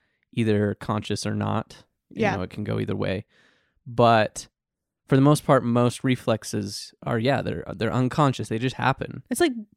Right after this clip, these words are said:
Speaker 2: blinking.
Speaker 1: Yeah. You don't think about, "Oh, I need to blink, I need to blink, I need to blink,"
Speaker 2: It's not
Speaker 1: or
Speaker 2: like SpongeBob where
Speaker 1: <laughs>
Speaker 2: Cheryl, what's Plankton's wife's name? Cheryl?
Speaker 1: Oh, the computer?
Speaker 2: Yeah.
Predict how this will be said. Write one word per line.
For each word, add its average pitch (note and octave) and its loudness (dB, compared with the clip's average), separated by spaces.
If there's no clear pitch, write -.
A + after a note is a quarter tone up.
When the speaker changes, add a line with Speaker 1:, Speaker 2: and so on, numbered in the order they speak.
Speaker 2:
blinking. B3 0
Speaker 1:
Yeah. E3 -2
You B2 -4
don't C#3+ 0
think C#3+ 2
about, A2+ 2
"Oh, B2+ 2
I A#2 4
need A2 0
to G#2+ -2
blink, A2+ -4
I A#2 -4
need A2+ -2
to G#2+ -6
blink, A2 -4
I A2 -4
need A2 -2
to G#2+ -6
blink," A#2+ 0
Speaker 2:
It's - 2
not G#3+ 8
Speaker 1:
or A2+ 4
Speaker 2:
like A#3+ 4
SpongeBob G3+ 4
where F#3 6
Speaker 1:
<laughs> - -20
Speaker 2:
Cheryl, G3 0
what's G#3 -2
Plankton's B3 0
wife's A3 -2
name? A#3+ -2
Cheryl? G#3+ 0
Speaker 1:
Oh, B2+ 0
the F2 -2
computer? C#3+ 0
Speaker 2:
Yeah. G3 4